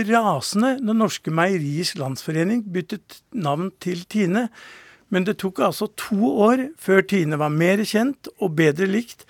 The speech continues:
enn Norske Meierier var, hadde klart på hundre år. Sånn at det handler om hvordan, hva du fyller det med,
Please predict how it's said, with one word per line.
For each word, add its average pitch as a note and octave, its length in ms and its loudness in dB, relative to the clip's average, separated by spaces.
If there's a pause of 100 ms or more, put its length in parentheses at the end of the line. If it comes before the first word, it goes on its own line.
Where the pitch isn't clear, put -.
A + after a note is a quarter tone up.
(220)
enn G#3 160 2
Norske F3+ 240 2
Meierier E3+ 540 0
var, F3 240 4
hadde E3 240 0
klart D3 480 0
på G3 160 4
hundre D3+ 560 0
år. D#3 340 4 (540)
Sånn F3 260 0
at - 380 -6
det F3+ 220 4
handler E3+ 420 0
om A#3+ 240 -2
hvordan, D#3+ 400 -2
hva D3 160 2
du E3 160 -4
fyller C#3 320 -2
det C3+ 80 -2
med, B3+ 240 0